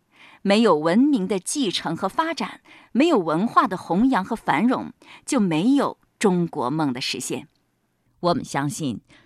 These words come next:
中华民族创造了源远流长的中华文化，也一定能够创造出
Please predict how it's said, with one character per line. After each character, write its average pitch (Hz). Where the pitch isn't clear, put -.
中 262
华 233
民 196
族 175
创 196
造 180
了 147
源 285
远 202
流 147
长 160
的 156
中 277
华 220
文 214
化， -
也 208
一 190
定 262
能 175
够 175
创 170
造 156
出 180